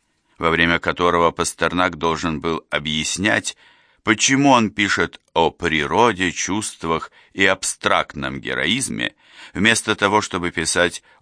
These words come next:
о современных экономических и политических проблемах, как другие поэты. Примечание. По предположению Флейшмана, речь идет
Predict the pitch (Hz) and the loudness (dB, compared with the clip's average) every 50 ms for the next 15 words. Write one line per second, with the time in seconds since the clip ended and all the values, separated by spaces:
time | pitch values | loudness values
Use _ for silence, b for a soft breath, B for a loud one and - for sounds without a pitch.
0 | b - 92 87 - - 98 90 82 82 85 82 82 90 104 113 110 107 104 107 | b 0 2 2 2 2 0 0 2 2 0 0 2 2 2 2 2 0 -2 -2
1 | 104 - - _ - 85 - - 80 78 76 73 76 80 98 98 - 107 98 - | -4 -6 -4 _ -2 -2 0 0 -2 -2 -2 -2 -2 -2 -4 -4 -4 -6 -6 -2
2 | - 95 87 - 87 78 - 82 80 78 78 - 87 85 90 85 - - 90 85 | -2 -2 -2 -2 -6 -6 -6 -4 -4 -4 -6 -6 -6 -6 -6 -6 -4 -4 -4 -4
3 | - _ - 82 85 87 87 73 64 55 52 50 - - - _ _ _ _ _ | -4 _ -2 -2 0 0 0 -2 -2 -4 -6 -8 -10 -12 -16 _ _ _ _ _
4 | _ _ _ _ _ _ _ - 135 131 123 120 139 139 139 127 117 123 120 107 | _ _ _ _ _ _ _ 2 2 2 2 0 0 0 0 0 2 2 4 4
5 | 101 95 - _ 85 71 64 53 50 50 - - - - - _ _ _ _ _ | 2 0 -2 _ -4 -4 -4 -4 -8 -8 -12 -16 -18 -18 -20 _ _ _ _ _
6 | _ _ _ _ _ _ _ _ _ _ _ _ _ _ _ _ _ _ _ _ | _ _ _ _ _ _ _ _ _ _ _ _ _ _ _ _ _ _ _ _
7 | _ _ _ _ _ _ _ _ _ _ _ _ _ _ _ _ _ _ _ _ | _ _ _ _ _ _ _ _ _ _ _ _ _ _ _ _ _ _ _ _
8 | _ _ _ _ _ _ _ _ _ _ _ _ _ 120 131 143 156 147 - - | _ _ _ _ _ _ _ _ _ _ _ _ _ 0 0 2 2 0 0 -2
9 | - - 67 69 65 62 62 69 90 - _ _ _ _ _ _ _ _ _ _ | -2 -4 -4 -6 -6 -6 -8 -8 -10 -14 _ _ _ _ _ _ _ _ _ _
10 | _ 110 117 113 131 131 123 - - 127 123 123 120 117 131 127 123 123 123 120 | _ -2 -2 -2 -2 -6 -6 -4 -2 2 2 2 2 2 0 0 0 0 0 -2
11 | - - 110 98 107 107 107 - - 104 104 101 101 98 98 - - - 92 101 | -2 -6 -6 -4 -2 -2 -2 -2 -2 -2 -2 0 2 2 0 0 0 0 0 0
12 | 104 98 - - - _ - 87 82 76 - 80 78 78 - b | 2 0 -2 -6 -6 _ -6 -6 -4 -4 -4 -4 -4 -6 -8 b